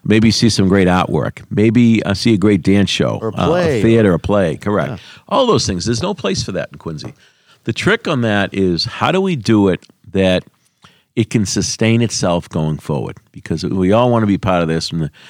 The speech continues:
Speaker 1: and some of the same people that say, "I support that," wouldn't be happy about supporting it with their taxes. So it's a bit of a challenge.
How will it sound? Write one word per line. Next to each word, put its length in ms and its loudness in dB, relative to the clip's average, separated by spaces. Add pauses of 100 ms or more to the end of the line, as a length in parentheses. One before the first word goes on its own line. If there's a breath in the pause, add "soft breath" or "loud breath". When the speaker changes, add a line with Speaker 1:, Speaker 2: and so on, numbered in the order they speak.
(300 loud breath)
Speaker 1:
and 100 -4
some 200 0
of 40 2
the 80 2
same 240 2
people 280 0
that 160 0
say, 240 2
"I 40 0
support 440 0
that," 240 2
wouldn't 400 -2
be 140 -2
happy 300 0
about 220 -2
supporting 460 -2
it 60 -6
with 120 -6
their 100 -4
taxes. 640 -4 (640 loud breath)
So 380 2
it's 280 -2
a 60 0
bit 180 2
of 80 2
a 60 0
challenge. 640 -2